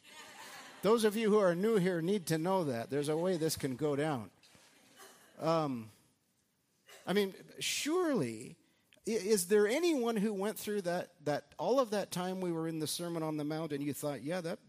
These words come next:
pretty much describes my life. I think, I think I got it"? No, of course not. We are works in progress. And so,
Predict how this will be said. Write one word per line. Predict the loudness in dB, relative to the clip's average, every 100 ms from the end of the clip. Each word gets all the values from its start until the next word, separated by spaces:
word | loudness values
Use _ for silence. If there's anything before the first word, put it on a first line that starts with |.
| _
pretty | -10 -8
much | -10 -10 -8
describes | -8 -8 -8 -8 -8
my | -8 -6
life. | -6 -8 -12 -16 _ _ _ -20 -18 -4
I | -2
think, | -2 -2
I | -2
think | -2 0
I | 0
got | 0 -2 -2
it"? | -6 -10 _ _ _ _ _ _ _ -6
No, | -4 -2 -2 -2 -2 -4
of | -8
course | -6 -4 -4 -4
not. | -6 -2
We | 0
are | 2 0
works | -2 -4 -6 -8
in | -8
progress. | -4 -4 -4 -2 -2 -2 -4
And | -4
so, | -2 -2